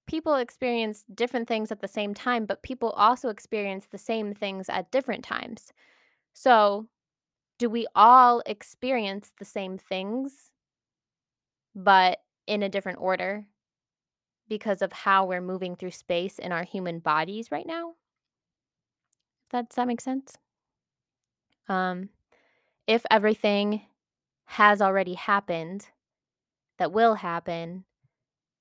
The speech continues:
and like, time is more of a four D construct,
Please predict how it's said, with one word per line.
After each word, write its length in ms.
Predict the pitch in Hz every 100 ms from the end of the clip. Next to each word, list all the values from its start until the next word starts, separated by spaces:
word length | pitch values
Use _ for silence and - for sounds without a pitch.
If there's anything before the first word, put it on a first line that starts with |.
| _ _ _ _ _ _ -
and 580 | 190 180 175 170 175 180 - _ _ _ _ _ _ _ _ _ _ _ _ _ _ _ _ _ _ _ -
like, 320 | 190 175 - -
time 800 | - - 226 196 180 175 180 190 _ _ _ -
is 640 | 185 180 175 175 180 - -
more 460 | 185 185 185 185 185
of 240 | 180 175
a 360 | 175 170 170 170 _ _ _ _ _ _ _ _ _ _ _ - - -
four 320 | 196 202 202
D 360 | 196 208 226 226
construct, 1040 | - 233 233 233 - 254 277 - - -